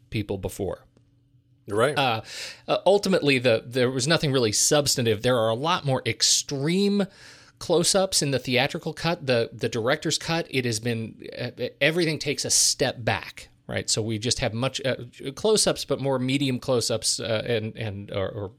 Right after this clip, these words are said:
Speaker 1: you know, stepping back even further to some medium shots. Finally,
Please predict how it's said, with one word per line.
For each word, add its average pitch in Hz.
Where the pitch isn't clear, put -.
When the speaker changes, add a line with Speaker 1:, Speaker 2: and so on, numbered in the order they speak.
Speaker 1:
you 104
know, 98
stepping -
back 98
even 101
further 95
to 95
some 95
medium 98
shots. -
Finally, 117